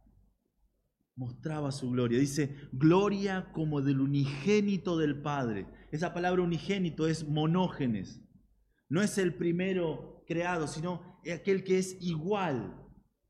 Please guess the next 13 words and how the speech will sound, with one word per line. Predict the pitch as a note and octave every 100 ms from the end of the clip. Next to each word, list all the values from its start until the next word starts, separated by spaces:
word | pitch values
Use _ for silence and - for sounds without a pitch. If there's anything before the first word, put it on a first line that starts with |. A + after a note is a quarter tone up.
| _
igual | - F3+ F3 G#3 A3+ G3+ D#3+
al | D3 C#3
otro, | B2+ B2+ - -
uno, | B3+ A#3+ F3+ A#2+
mono, | F#2 E3 A3 F3 A2+ F#2 - - _ _ _
igual | D#3+ F3+ E3 G#3+ A#3+ A3 F3+
al | E3 D#3+
otro, | D3+ - G2+ - -
genes. | - F3 D3 - - - _ _ _ _ _ _ _ _ _ _ _ _ _ _ -
No | G3
había | A3 G#3+
ningún | G#3 G#3 A3+ -
cambio | A3 A3 G3 E3 B2+